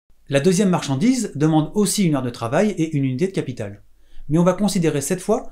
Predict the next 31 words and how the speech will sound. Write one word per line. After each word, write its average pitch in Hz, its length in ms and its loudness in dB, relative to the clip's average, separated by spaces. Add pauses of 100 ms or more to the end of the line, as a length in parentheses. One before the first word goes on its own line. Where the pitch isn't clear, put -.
(200)
que 156 80 -8
ce 151 140 -4
capital 151 480 0
a 175 40 2
été 135 200 -2
produit 156 320 -2
par 117 160 -4
une 123 120 0
autre 208 140 -2
entreprise 180 540 -4 (200)
qui 135 140 -6
a 113 60 -2
prélevé 147 300 -4
un 151 100 0
profit 156 340 -2
dessus. 151 380 -4 (560)
Et 180 80 2
on 220 80 4
va 180 100 6
dire 202 260 0
que - 80 -2
pour 139 200 -2
le 139 80 0
produire, 147 500 -2 (260)
il 160 120 0
a 165 60 4
fallu 151 280 0
une 214 140 4
demi-heure 196 240 2
de 143 80 -2
travail 131 500 -4